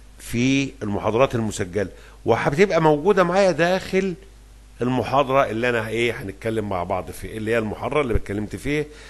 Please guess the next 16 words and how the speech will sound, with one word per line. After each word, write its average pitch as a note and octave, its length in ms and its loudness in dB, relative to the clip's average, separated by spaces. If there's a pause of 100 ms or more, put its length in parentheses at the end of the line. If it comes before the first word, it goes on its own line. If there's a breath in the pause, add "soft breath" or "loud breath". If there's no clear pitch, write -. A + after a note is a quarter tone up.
(160 loud breath)
فيس C3+ 320 4
تو A#2 100 -2
فيس. D3 240 4
هنبقى A2+ 320 0
وجه، C#3 380 2
هتيجي B2+ 280 -2
تقول C#3+ 200 -6
لي: C#3 60 2
"يا C3 60 0
دكتور، D#3 340 -6
أنت D3 160 -6
قلت E3 220 -6
كذا D#3 260 -2
في C#3 60 -4
المحاضرة D#3 360 -2
الفلانية." D#3+ 500 -2